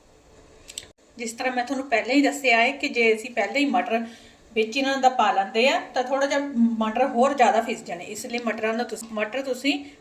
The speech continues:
ਆਪਣੇ ਮੁਤਾਬਕ ਇੱਕ ਕਟੋਰੀ, ਦੋ ਕਟੋਰੀ ਤੁਸੀਂ ਪਾ ਸਕਦੇ ਹੋ। ਹੁਣ ਚੱਲਦੇ ਆ ਗੈਸ ਵੱਲ, ਲਾਉਂਦੇ ਆ ਸਾਗ ਨੂੰ ਤੜਕਾ। ਕੜਾਹੀ ਅਸੀਂ ਰੱਖ ਲਈ ਹੈ। ਹੁਣ ਇਹਦੇ ਵਿੱਚ ਕੋਈ ਵੀ ਤੁਸੀਂ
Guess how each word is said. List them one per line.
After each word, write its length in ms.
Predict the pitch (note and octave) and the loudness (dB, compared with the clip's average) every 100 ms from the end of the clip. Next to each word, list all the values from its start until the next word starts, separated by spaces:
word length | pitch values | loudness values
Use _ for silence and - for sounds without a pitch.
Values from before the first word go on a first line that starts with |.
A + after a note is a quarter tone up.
| - | -4
ਆਪਣੇ 340 | A3 A3 C4 C#4 | -2 0 2 2
ਮੁਤਾਬਕ 500 | C4 A#3 G#3 A#3 A3+ | 2 0 2 0 -2
ਇੱਕ 200 | A#3 - | -6 -4
ਕਟੋਰੀ, 400 | C4 B3+ A#3+ B3 | -2 0 0 0
ਦੋ 220 | A3+ A3+ | 0 0
ਕਟੋਰੀ 340 | A#3+ A#3 A3 | -2 -2 -2
ਤੁਸੀਂ 340 | A3 G#3 C#4 - | -4 -6 -4 -2
ਪਾ 240 | E4 A#3+ | 0 0
ਸਕਦੇ 500 | - G#3+ E3 E3 D#3+ | -2 -8 -12 -12 -12
ਹੋ। 100 | D#3+ | -10
ਹੁਣ 160 | G#3+ A3+ | -10 0
ਚੱਲਦੇ 360 | A#3+ G3+ G#3+ A#3 | 2 2 2 0
ਆ 60 | |
ਗੈਸ 360 | A3 F#3 F3+ A#3+ | 2 0 0 0
ਵੱਲ, 180 | B3+ - - - - - | -2 -2 -16 -20 -20 -8
ਲਾਉਂਦੇ 500 | A3 G#3+ A3 B3 A#3 | -4 -4 0 2 4
ਆ 160 | C#4 F4 - - - | 2 -2 -10 -10 -4
ਸਾਗ 260 | A3 G#3+ | -2 -2
ਨੂੰ 240 | A3 C#4+ D4 | -2 -4 -2
ਤੜਕਾ। 560 | C#4+ - F3+ D#3 - - _ _ _ _ _ _ _ _ - - - - - - - - | -2 -2 -6 -8 -10 -20 _ _ _ _ _ _ _ _ -20 -20 -20 -20 -20 -20 -20 -10
ਕੜਾਹੀ 380 | - F#3+ A#3+ A#3 | 0 0 2 0
ਅਸੀਂ 220 | - A#3+ | 0 0
ਰੱਖ 240 | G#3+ - | 0 -2
ਲਈ 240 | G#3+ G#3 A#3+ | -2 0 0
ਹੈ। 100 | E4 | -2
ਹੁਣ 400 | - - B3 A3 | -8 -10 -2 2
ਇਹਦੇ 220 | A3+ A3+ | 4 4
ਵਿੱਚ 200 | A#3 A#3 | 2 0
ਕੋਈ 320 | - A3+ B3 | 0 2 2
ਵੀ 120 | B3+ | 2
ਤੁਸੀਂ 440 | B3 G3+ - C4 | -2 -2 -4 -8